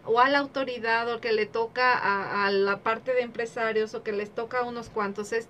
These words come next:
todos nos vamos a cuidar y todos vamos a participar y a colaborar a hacer cada uno lo que nos corresponde. Al final los residuos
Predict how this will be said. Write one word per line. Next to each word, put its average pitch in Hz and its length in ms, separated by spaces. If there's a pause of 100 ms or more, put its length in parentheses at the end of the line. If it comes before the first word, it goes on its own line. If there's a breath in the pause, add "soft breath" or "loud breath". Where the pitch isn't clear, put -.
todos 269 360
nos 226 200
vamos 220 420
a 208 100
cuidar 220 380
y 269 40
todos 226 320
vamos 214 380
a 202 80
participar 202 840 (340 loud breath)
y 233 140
a 247 160
colaborar 226 540
a - 20
hacer 233 280
cada 247 320
uno 233 260
lo 220 220
que 226 120
nos 240 200
corresponde. 240 560
Al 233 80
final 233 380
los 254 120
residuos 240 540